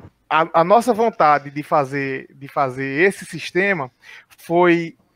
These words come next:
é, é, fomentar a vontade dos pilotos em jogar através dele,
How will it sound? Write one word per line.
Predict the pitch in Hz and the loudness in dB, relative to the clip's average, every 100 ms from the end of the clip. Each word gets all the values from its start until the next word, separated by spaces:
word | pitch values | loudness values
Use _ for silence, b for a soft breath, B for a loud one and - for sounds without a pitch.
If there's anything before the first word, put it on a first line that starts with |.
| _ | _
é, | 143 139 135 135 _ _ - _ _ _ | -8 -4 -6 -8 _ _ -20 _ _ _
é, | 135 131 127 123 - | -8 -6 -4 -6 -8
fomentar | - - 180 196 190 190 220 233 220 | -4 0 2 2 2 6 6 6 2
a | 170 | 0
vontade | 165 202 190 151 143 143 | 0 -2 0 2 2 0
dos | 147 170 | -8 -18
pilotos | - 170 143 139 143 135 | -14 -10 -10 -12 -12 -12
em | 151 147 _ _ _ _ _ | -12 -16 _ _ _ _ _
jogar | 151 147 170 156 147 - | -6 2 2 4 0 2
através | 160 165 170 143 160 127 | 0 2 2 2 0 -2
dele, | 131 135 156 190 | -6 -6 -6 -8